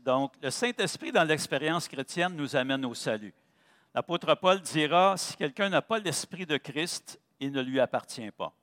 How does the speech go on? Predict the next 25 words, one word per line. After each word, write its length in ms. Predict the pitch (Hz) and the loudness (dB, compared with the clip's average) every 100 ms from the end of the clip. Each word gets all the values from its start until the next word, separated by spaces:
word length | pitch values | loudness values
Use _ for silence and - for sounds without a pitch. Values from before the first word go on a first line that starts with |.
| _ _ _ _ _ _ | _ _ _ _ _ _
Alors 220 | - 131 135 | -2 0 0
pour 200 | 156 - | -4 0
Paul, 320 | 196 220 214 | 4 4 4
c'est 240 | - 165 - | -2 -2 -4
impossible 680 | 220 220 180 - 208 214 175 | 0 2 2 2 0 0 -2
que 100 | 160 | -8
quelqu'un 720 | - 156 143 - 165 190 202 _ _ _ _ _ | -4 -4 -2 2 2 2 -4 _ _ _ _ _
qui 140 | - 156 | -14 -2
n'a, 180 | 147 - _ _ | 0 0 _ _
qui 240 | - 170 | -6 0
est 60 | 156 | 0
sauvé 600 | - 190 165 160 185 196 - | 2 0 0 2 0 -2 -10
n'ait 220 | 139 147 | -2 -2
pas 200 | - 165 | 0 -2
l'Esprit 420 | 151 127 - 123 | -2 -4 -6 -12
de 120 | 120 92 | -12 -12
Christ. 420 | 90 80 - - _ _ _ _ - | -12 -16 -16 -18 _ _ _ _ -16
Pour 160 | 123 | -10
lui, 180 | 135 160 | -8 -6
c'est 160 | - 139 | -8 -8
quelque 280 | 127 131 | -8 -6
chose 260 | 117 139 131 | -6 -6 -4
d'inconcevable. 720 | 120 117 117 - 104 98 85 - _ _ _ _ _ _ _ | -4 -4 -8 -4 -4 -2 -4 -6 _ _ _ _ _ _ _
La 140 | 139 156 | -2 -2
deuxième 440 | 262 269 285 240 | -2 -2 -2 -2